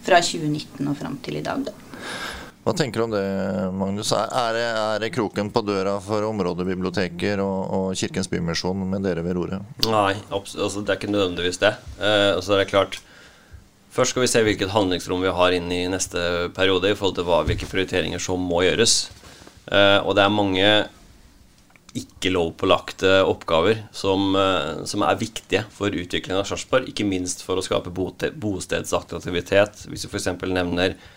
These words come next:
Speaker 3: innenfor kulturområdet, så er det jo mye som ikke er lovpålagt, som vi fortsatt skal satse på, hvis ikke så for å fortsette å være en attraktiv by. Så, ehm,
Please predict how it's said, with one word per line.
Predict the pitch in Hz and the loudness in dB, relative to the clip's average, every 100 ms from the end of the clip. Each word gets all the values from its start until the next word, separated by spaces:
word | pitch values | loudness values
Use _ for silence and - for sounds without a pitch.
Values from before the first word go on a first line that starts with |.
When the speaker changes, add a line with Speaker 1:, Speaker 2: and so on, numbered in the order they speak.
| - | -18
Speaker 3:
innenfor | - 95 87 90 | -8 -6 -4 -6
kulturområdet, | 87 90 92 90 87 87 92 127 - - _ - | -6 -6 -2 -2 0 2 4 2 0 -20 _ -2
så | |
er | 95 | 0
det | 98 | 2
jo | 107 | 0
mye | 104 90 87 | 0 2 0
som | 95 92 92 - | 0 -2 -2 -4
ikke | 101 - | -6 2
er | 95 101 | 4 4
lovpålagt, | 92 90 98 - - | 2 4 2 2 -4
som | - 98 | -4 -2
vi | 95 95 95 | 0 -2 -2
fortsatt | 92 - - | -6 -8 -4
skal | 117 | -4
satse | - - - - | -2 -6 -6 2
på, | 117 - - - | 4 2 -6 -18
hvis | - 95 | -8 -6
ikke | 92 90 | -4 0
så | 98 98 95 95 95 | 2 4 2 0 -4
for | 98 95 | -2 -2
å | |
fortsette | - - - | -2 -8 2
å | 101 | 2
være | 92 | 4
en | 95 | 0
attraktiv | - 95 90 95 | -2 -4 -4 -2
by. | 107 135 - - - - - - | 2 0 -2 -20 -20 -20 -20 -20
Så, | - 107 104 104 | -2 4 8 8
ehm, | 104 104 104 | 6 6 4